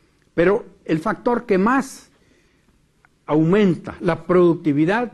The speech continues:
del trabajo es el capital. Ahora, ¿cuánto hay que invertir para,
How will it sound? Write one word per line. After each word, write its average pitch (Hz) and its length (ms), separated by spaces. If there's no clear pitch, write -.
del 160 180
trabajo 175 540
es 196 160
el 165 100
capital. 120 400
Ahora, 160 220
¿cuánto 233 640
hay 202 80
que 214 160
invertir 202 760
para, 139 220